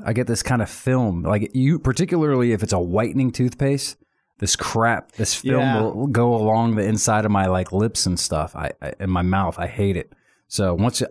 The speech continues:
Speaker 1: you know, I found the toothpaste that works, I just go with that. So
Speaker 2: When, what's your toothpaste game like? What are you using?
Speaker 1: it's the, uh, it's,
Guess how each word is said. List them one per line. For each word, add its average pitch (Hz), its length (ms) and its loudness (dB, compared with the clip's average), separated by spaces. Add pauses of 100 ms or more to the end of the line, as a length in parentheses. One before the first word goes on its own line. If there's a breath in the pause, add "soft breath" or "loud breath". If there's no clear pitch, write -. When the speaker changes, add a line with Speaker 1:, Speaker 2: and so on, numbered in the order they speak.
(300)
Speaker 1:
you 95 140 -4
know, 85 220 -2
I 101 100 0
found 98 320 0
the 90 60 0
toothpaste 95 500 -2
that 87 80 -2
works, 85 360 -2
I 85 140 -2
just 78 200 -6
go 85 140 0
with 76 160 -6
that. 80 340 -4
So 80 360 -4 (680)
Speaker 2:
When, 135 200 -4
what's 143 160 -2
your 139 80 -2
toothpaste 143 540 -6
game 80 240 -10
like? 73 220 -16
What 101 60 -6
are 104 40 -2
you 104 100 -2
using? 107 460 -4 (340)
Speaker 1:
it's 101 240 -2
the, 101 600 2 (1400)
uh, - 460 -8 (140)
it's, - 220 -4